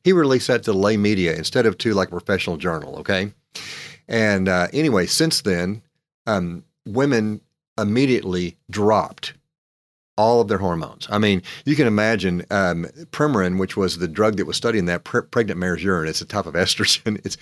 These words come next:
it's actually pregnant mare's urine. They collect it and dry it and put it into a tablet. You know, number one drug in the world at the time, the number one drug in the world was dried horse's piss, okay? <laughs> Excuse my <laughs> language. And,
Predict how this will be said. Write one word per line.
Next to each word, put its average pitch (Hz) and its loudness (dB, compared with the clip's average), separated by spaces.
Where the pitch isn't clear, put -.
it's 139 4
actually 131 2
pregnant 113 -2
mare's 101 2
urine. 98 2
They 80 0
collect 95 0
it - -2
and 80 -8
dry 90 2
it 101 -4
and 78 -10
put 104 2
it 95 2
into 95 -2
a 76 -4
tablet. 95 -2
You 120 2
know, 101 4
number 135 2
one 123 4
drug 110 4
in 101 2
the 85 0
world 98 4
at 110 -6
the 117 0
time, 127 -2
the 107 2
number 117 2
one 117 0
drug 110 2
in 107 2
the 98 0
world 95 4
was 78 -6
dried 98 2
horse's 87 -2
piss, - -6
okay? 113 0
<laughs> - -2
Excuse - 0
my 117 0
<laughs> - -16
language. - 0
And, 143 2